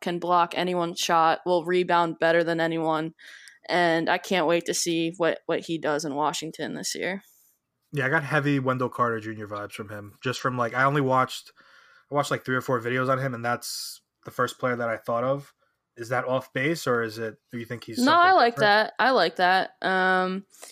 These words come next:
Speaker 1: man, he just is an absolute workhorse. Um, he, along with uh, Joe Girard the third were, you know, two top names for the City Rocks last year in the E Y B L, um, got to the Peach Jam, and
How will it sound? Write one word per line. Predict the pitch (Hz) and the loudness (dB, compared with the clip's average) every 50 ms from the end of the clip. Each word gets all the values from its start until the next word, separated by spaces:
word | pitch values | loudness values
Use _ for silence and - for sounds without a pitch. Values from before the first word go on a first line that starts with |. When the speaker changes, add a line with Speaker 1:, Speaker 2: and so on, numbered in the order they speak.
| - - _ _ _ _ _ _ _ _ _ _ - | -20 -20 _ _ _ _ _ _ _ _ _ _ -4
Speaker 1:
man, | - 202 196 190 190 | 0 2 2 2 2
he | 196 220 240 | 2 2 2
just | 226 240 262 233 226 - - - _ - | 2 4 4 4 4 2 -2 -4 _ 0
is | 202 208 208 202 | 2 2 4 4
an | 196 156 | 2 2
absolute | 123 175 180 190 - - - 202 190 185 185 180 170 151 - - _ - | 2 2 2 0 -2 -2 -2 -2 0 0 0 0 0 0 -2 -4 _ -8
workhorse. | - 165 175 175 185 180 - - 175 170 170 170 170 175 - - - - - - | -4 0 2 2 0 0 -2 0 2 2 2 2 0 -2 -4 -6 -8 -8 -6 -2
Um, | 165 170 170 170 170 170 165 160 165 170 170 - | 0 2 2 2 4 4 2 2 0 -2 -6 -10
he, | - - - 220 202 196 190 196 202 202 202 196 | -12 -10 -6 -4 -4 -2 -2 -2 -2 0 0 2
along | 180 175 170 170 170 175 175 | 2 4 4 4 2 2 2
with | 170 170 165 165 - _ _ _ _ _ _ _ _ _ _ _ _ _ _ _ - | 0 0 0 -2 -4 _ _ _ _ _ _ _ _ _ _ _ _ _ _ _ -2
uh, | 175 170 170 165 160 160 156 - | 0 0 2 2 0 0 -2 -2
Joe | - 180 175 180 | 0 2 2 2
Girard | 175 180 175 175 170 | 2 2 2 2 2
the | 165 | 2
third | 170 - 170 165 170 175 165 | -2 -2 0 2 2 2 2
were, | 165 170 - - - _ _ _ - | 0 -4 -4 -6 -12 _ _ _ -10
you | 175 175 | -6 -4
know, | 170 165 165 | -4 -4 -4
two | - - - 185 185 | -6 -6 -6 -6 -4
top | - - 175 160 - | -2 -2 -2 -2 0
names | 160 160 160 165 - | -2 -4 -4 -4 -4
for | 175 | -4
the | 170 | -6
City | 165 - 165 160 165 | -4 -4 -4 -2 0
Rocks | 165 160 160 170 - - | 2 2 2 2 0 -4
last | 160 160 156 156 151 147 156 - - - | -6 -2 2 2 2 2 2 0 -2 -4
year | 196 185 180 | -4 -4 -2
in | 180 180 | -2 -4
the | 175 170 | -4 -4
E | 180 | -2
Y | 180 175 170 | 0 0 0
B | 170 180 175 170 | 0 -2 0 0
L, | 165 170 170 170 170 - - - - - - - - _ - | 2 4 2 2 0 -4 -10 -20 -20 -20 -20 -20 -20 _ -6
um, | - 170 170 165 165 165 165 156 | -2 -2 0 0 0 -2 -4 -4
got | - - 165 156 156 | -2 0 0 0 0
to | - 170 | -4 -6
the | 170 170 | -6 -8
Peach | - - 170 170 - - | -6 -8 -10 -8 -8 -8
Jam, | - 160 156 160 151 156 147 - - - | -6 -4 -2 -2 -2 -2 -4 -6 -8 -6
and | - 147 160 160 160 151 151 156 160 160 | -6 -4 -2 0 0 -2 -2 -4 -4 -6